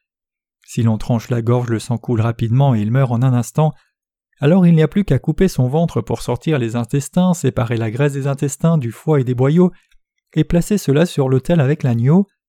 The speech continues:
puis le feu du ciel descend et consume tout cela. Caïn par contre a apporté ses produits fermiers avec beaucoup de travail et d'effort, et les a placés sur l'autel en les amassant comme une montagne,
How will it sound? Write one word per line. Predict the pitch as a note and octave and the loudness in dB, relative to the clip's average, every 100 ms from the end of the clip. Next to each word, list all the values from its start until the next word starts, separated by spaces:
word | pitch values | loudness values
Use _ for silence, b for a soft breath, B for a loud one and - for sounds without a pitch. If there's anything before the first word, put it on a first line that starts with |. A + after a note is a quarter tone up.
| _ _ _ | _ _ _
puis | - | -6
le | A2+ G2+ | -4 -4
feu | - D3 | 0 -2
du | B2+ | -2
ciel | - D3 B2+ | -4 -4 0
descend | A#2 - E3 | -2 0 -2
et | C3+ | 0
consume | - C3 - E3+ | -2 -4 0 0
tout | E3 | 0
cela. | A#2+ - B2 D3 - _ _ _ _ _ _ _ _ _ _ _ _ _ _ _ _ _ - | -6 -4 -2 -2 -6 _ _ _ _ _ _ _ _ _ _ _ _ _ _ _ _ _ -4
Caïn | A#2+ A#2 | -2 -2
par | A2+ B2 | -2 -4
contre | - C#3 C3+ B2+ | -2 -4 -2 -4
a | |
apporté | B2+ B2+ - C#3 | -2 -4 -2 -4
ses | - | -4
produits | C3 - B2 C3 | -4 -4 -4 -6
fermiers | - C3+ B2+ C3+ | -2 0 2 2
avec | B2+ A#2 | 2 0
beaucoup | G#2+ C3+ - D#3+ | 0 -4 -2 -2
de | D#3 | -2
travail | - C#3 D3 C#3+ | 0 0 0 0
et | |
d'effort, | C3+ - D3+ D#3 C#3+ b b b _ _ - | 0 2 2 2 0 b b b _ _ -2
et | C#3+ | 0
les | D#3 | 2
a | E3 | 2
placés | - E3 - F#3+ | 2 0 2 -2
sur | - D3 | 0 2
l'autel | D3+ - F3 | 2 2 4
en | F3 | 4
les | B2 A#2+ | 4 2
amassant | D#3+ C3+ B2 F3 | 2 2 2 0
comme | E3+ C#3 | 2 2
une | D3+ | 2
montagne, | C3 A#2 D3+ F3 F#3 | 0 0 2 4 2